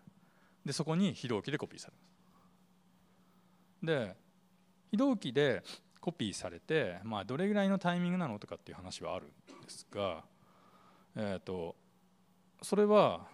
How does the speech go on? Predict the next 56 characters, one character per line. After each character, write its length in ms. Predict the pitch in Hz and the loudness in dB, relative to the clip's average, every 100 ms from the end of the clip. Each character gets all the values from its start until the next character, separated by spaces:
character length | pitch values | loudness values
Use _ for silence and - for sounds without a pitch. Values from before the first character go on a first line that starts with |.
| - | -10
実 240 | 139 185 | -6 4
は、 320 | 170 113 87 - - - | 6 4 2 -10 -20 -12
あ 120 | - | -8
の、 320 | 101 90 82 - - - - _ - - _ - | -6 -8 -10 -16 -20 -20 -20 _ -20 -20 _ 2
ア 160 | 180 | 6
ー 40 | 208 | 8
ル 120 | 208 | 6
エ 80 | 196 | 2
ー 40 | |
ジ 180 | 170 175 | 0 0
ー 60 | |
ア 40 | 170 | 2
ー 20 | |
ル 80 | 165 | 2
エ 40 | |
ス 60 | 160 | 0
っ 20 | |
て 60 | - | -4
こ 100 | 107 | -6
の 60 | 110 | -2
リ 140 | 180 | 2
ー 20 | |
ド 180 | 202 202 | 6 6
ア 60 | 190 | 4
ク 40 | |
セ 140 | - | 0
ス 140 | 175 160 | -6 -6
上 180 | 156 156 | -4 -4
リ 140 | 147 | -2
ダ 80 | 151 | -4
ン 120 | 151 | -6
タ 180 | - 143 | -4 -6
ン-、 80 | 147 | -4
リ 200 | 117 107 | -8 -6
ダ 120 | 113 | -4
ン 140 | 147 143 | -4 -4
タ 180 | 143 135 | -8 -10
ン 120 | 135 | -10
ト 100 | 143 | -14
ス 100 | - | -16
ト 160 | - | -10
レ 60 | 139 | -8
ー 80 | 117 | -8
ジ 60 | |
っ 40 | 110 | -12
て 120 | - | -12
こ 100 | 139 | -12
っ 20 | |
ち 120 | 139 | -8
を 60 | 247 | -10
使 180 | - 180 | -4 -4
う 80 | 170 | -2
と、 400 | 214 190 104 - - - - | -2 0 -2 -8 -20 -20 -14
え 220 | 123 117 110 | -8 -8 -6
ー 40 | |
と、 240 | 117 107 | -6 -6